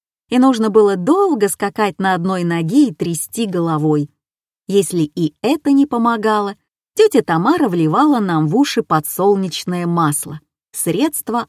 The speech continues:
от всех болезней. И тогда на некоторое время мы становились совсем глухими, что давало лишний повод для шуток и розыгрышей. «Вот бы и мне так!»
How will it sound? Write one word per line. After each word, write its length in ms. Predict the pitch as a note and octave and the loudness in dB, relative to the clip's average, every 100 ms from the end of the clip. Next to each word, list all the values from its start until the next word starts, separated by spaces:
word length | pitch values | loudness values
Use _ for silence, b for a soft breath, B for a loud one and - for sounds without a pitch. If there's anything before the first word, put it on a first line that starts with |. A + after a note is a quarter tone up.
| - | -6
от 200 | F3+ - | -6 -6
всех 500 | - - C4+ D#4 F3 | -12 -4 -2 -2 -2
болезней. 760 | E3+ E3 D3+ D3 D3 D3+ D3+ _ _ _ _ _ _ | -2 0 0 -2 -2 -6 -6 _ _ _ _ _ _
И 160 | F#3 F3 | -6 -2
тогда 500 | E3 D#3+ D#3 A#3+ E4 | -2 0 0 0 0
на 160 | G#3+ | 0
некоторое 540 | E3+ E3+ D#3+ D#3+ D#3 D3+ | 0 -2 -2 -4 -2 -2
время 420 | E3+ D4 D#4 G3 | 0 0 0 0
мы 220 | E3+ C#4+ | 0 0
становились 720 | F#4+ - G#3 G3 A3 G#3 G3 | 0 -2 -2 -2 -4 -4 -4
совсем 640 | - F3 D#3+ - G3+ G3+ F3+ | -4 -2 -4 -2 0 2 0
глухими, 680 | F3+ F#3+ - G3+ F3+ D3+ - _ _ - | -2 -2 -4 -6 -4 -4 -6 _ _ -20
что 260 | - - | -6 -2
давало 560 | F3 D#3 D3+ A3+ F4 E4 | 2 2 2 0 0 0
лишний 540 | C4+ G#3+ F4+ - C4 | 2 2 0 2 0
повод 400 | F#3+ F3+ G#3+ A3+ | 2 2 2 2
для 200 | F#3 E3+ | 0 -2
шуток 520 | E3 - E3 D3+ F3 A#3+ | -2 -4 -4 -4 -4 -2
и 40 | |
розыгрышей. 800 | D4+ F4+ G#3+ F3+ D3+ - D#3 D3+ _ _ _ _ _ _ _ _ _ _ - | 0 0 0 0 -2 -4 -10 -12 _ _ _ _ _ _ _ _ _ _ -6
«Вот 340 | F#3+ C#4+ G#3 | 0 2 2
бы 160 | E3+ A#3+ | 2 2
и 60 | |
мне 420 | A#3 B3 B3 A3 F3+ | 4 4 4 2 -2
так!» 380 | - D#3 - - | -4 -8 -10 -20